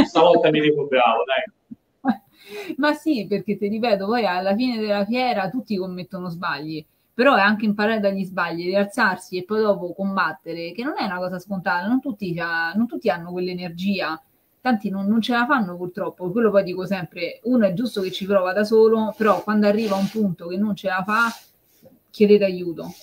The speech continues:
Speaker 2: anche semplicemente se è un periodo, no, che comunque barcolli, è giusto chiedere aiuto a un amico, a, mm, rifugiarsi in tutto quello che si può, ma anche andare comunque da uno specialista.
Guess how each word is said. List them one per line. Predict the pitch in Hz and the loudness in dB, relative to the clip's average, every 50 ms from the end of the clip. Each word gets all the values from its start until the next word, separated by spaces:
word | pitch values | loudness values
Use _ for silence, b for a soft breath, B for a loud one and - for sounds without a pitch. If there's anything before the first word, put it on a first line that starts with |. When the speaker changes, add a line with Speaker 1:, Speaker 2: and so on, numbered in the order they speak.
| - - | -12 -4
Speaker 2:
anche | - 214 214 220 214 202 | -2 0 2 4 4 4
semplicemente | 196 170 175 180 196 196 202 208 202 - 190 | 4 2 -2 -2 0 0 2 2 0 0 0
se | 170 196 | 2 4
è | 196 | 4
un | 190 190 170 | 4 2 0
periodo, | - 196 185 185 202 202 190 190 185 180 180 175 175 | -2 -2 -2 0 2 0 0 0 -2 -4 -4 -4 -2
no, | 180 185 185 185 180 175 170 175 165 | -2 -2 -2 -2 -2 -4 -4 -6 -8
che | 180 175 160 - - - | -8 -8 -8 -8 -8 -4
comunque | 185 190 202 202 196 180 | -2 -2 -2 -2 -2 -4
barcolli, | 165 180 180 175 - - 190 180 170 170 165 165 165 165 - _ _ _ _ _ _ | -4 -4 -6 -6 -4 -4 -2 -2 -2 -2 -4 -4 -6 -10 -12 _ _ _ _ _ _
è | - 208 208 | 4 4 4
giusto | 190 240 254 - - 196 | 4 2 -2 -2 -2 -4
chiedere | 185 180 175 170 175 170 175 | -2 -2 -2 -2 -2 -2 -2
aiuto | 170 170 175 180 170 160 160 160 156 151 | -2 -2 -2 -4 -4 -6 -6 -6 -6 -4
a | 160 165 165 170 | -4 -4 -4 -6
un | 175 175 165 | -6 -6 -6
amico, | 160 160 165 175 196 208 202 185 165 - 180 175 170 | -6 -4 -2 0 2 2 2 2 -2 -4 -6 -4 -4
a, | 170 165 165 165 165 160 160 160 160 160 156 156 156 | -2 -2 -2 -2 -2 -2 -2 -2 -2 -4 -4 -6 -6
mm, | 160 156 156 143 143 - - 285 - | -8 -10 -14 -16 -16 -18 -18 -16 -6
rifugiarsi | - 196 190 170 185 202 180 160 185 196 202 202 - | -2 -2 -2 0 -2 -2 0 2 2 2 2 0 -2
in | 185 160 | -6 -6
tutto | 208 202 - 196 190 | -6 -6 -4 -2 -2
quello | 196 196 190 190 | -2 0 0 0
che | 196 202 | -2 -2
si | 202 - 247 | -2 -2 0
può, | 220 262 247 202 | 2 4 4 4
ma | 180 175 | 2 0
anche | 190 196 - 190 | 0 0 -2 -2
andare | 180 180 185 180 - | -4 -4 -4 -4 -4
comunque | 190 190 190 - - 170 | -4 -6 -6 -6 -6 -6
da | 165 170 | -6 -6
uno | 165 170 180 | -6 -8 -8
specialista. | 170 - 185 175 180 175 196 196 175 - - - - | -8 -6 -6 -6 -4 -2 -2 -4 -4 -6 -10 -16 -16